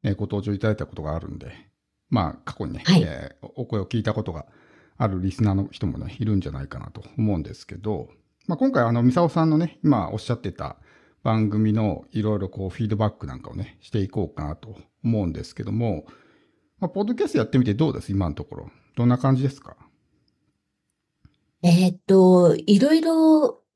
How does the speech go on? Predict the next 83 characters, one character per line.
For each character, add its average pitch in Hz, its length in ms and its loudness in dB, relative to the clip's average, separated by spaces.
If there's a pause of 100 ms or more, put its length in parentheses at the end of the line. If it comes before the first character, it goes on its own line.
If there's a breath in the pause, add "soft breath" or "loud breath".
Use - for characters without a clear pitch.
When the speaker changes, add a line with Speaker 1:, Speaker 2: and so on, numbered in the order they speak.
Speaker 2:
こ 208 220 2
う、 - 60 4
お 202 60 6
話 359 280 2
し - 40 -12
し 349 80 0
な 349 100 6
き 311 100 4
ゃ - 40 8
い 160 40 6
け 185 120 2
な 185 180 4
い 185 180 6
環 180 260 -2
境 190 160 2
に 180 340 4
な 202 100 0
っ 196 60 -6
て 175 120 -4
き 165 80 -8
た 165 160 2
の 139 160 2
で、 139 320 4 (360 soft breath)
Speaker 1:
う 113 60 -2
ん。 101 100 -4
Speaker 2:
あ 151 120 2
の、 135 360 0
調 349 360 4
べ 277 120 4
て 170 120 6
ま 160 180 8
と 180 100 4
め 185 100 4
て 185 100 0
話 185 420 0
す - 60 -20
と 165 60 0
い 151 200 4
う、 143 100 0 (220)
あ 156 140 -2
の、 147 200 4
イ 277 180 2
ン 320 100 4
プ 359 100 4
ッ 349 80 0
ト 202 120 2
し - 80 -6
て 147 120 2
ア 190 160 0
ウ 190 60 -2
ト 202 100 2
プ 233 120 0
ッ 240 60 -8
ト 180 100 0
す 165 160 -2
る 165 100 2
っ - 40 4
て 160 140 0
い 147 100 4
う 147 120 0 (240)
流 196 180 4 (120)
れ 294 120 0
が、 135 280 4 (300)
こ 156 100 0
う、 143 100 0
定 180 200 2
期 - 80 -14
的 185 200 -2
に 180 140 2
で 190 140 0
き - 80 -12
て 160 120 4
き 160 80 -4
た 156 120 2
っ 156 60 4
て 160 180 0
い - 20 6
う 143 60 4
の 139 100 2
は 139 60 -2
す 165 140 0
ご 165 160 4
く 143 240 0